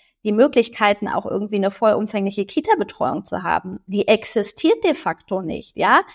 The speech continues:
Äh, wenn Kinder zu Hause bleiben,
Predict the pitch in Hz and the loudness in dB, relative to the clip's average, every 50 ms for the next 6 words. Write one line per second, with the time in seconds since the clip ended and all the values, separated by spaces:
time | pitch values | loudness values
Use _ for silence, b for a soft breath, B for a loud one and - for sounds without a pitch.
0 | b b b b b - 196 196 196 196 214 240 269 269 - - 269 254 262 254 | b b b b b 0 0 2 4 4 4 4 4 0 0 0 2 4 4 2
1 | 254 - 269 233 226 262 302 440 427 - 247 196 196 170 170 170 170 170 170 185 | 2 2 0 0 4 4 2 2 2 0 0 0 2 2 2 2 2 0 -2 -2
2 | 214 240 330 349 | -2 -2 -2 -4